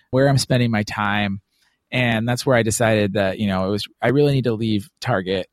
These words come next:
and there's no reason for me to continue doing this that just takes me away. And so honestly, I, I'm loving, you know, self-employment because it, it really is flexible around my schedule.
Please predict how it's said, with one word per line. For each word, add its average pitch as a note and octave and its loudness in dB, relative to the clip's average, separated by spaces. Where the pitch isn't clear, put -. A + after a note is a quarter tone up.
and F#2+ -6
there's A#2 -6
no C3+ 2
reason B2 2
for - -4
me A2 0
to G2+ -4
continue G#2 -4
doing G#2+ 0
this G2 -2
that G#2 -8
just G#2 -8
takes A#2 -4
me A2+ -6
away. F#2 0
And G#2+ -6
so C3 -2
honestly, D#3 0
I, C#3 -2
I'm C#3+ -2
loving, B2 -2
you A#2+ -4
know, G#2 0
self-employment A#2 -2
because A2+ 0
it, G#2 -6
it A2 0
really C3 0
is B2 -2
flexible C#3 0
around A#2 2
my A#2 0
schedule. A2+ -2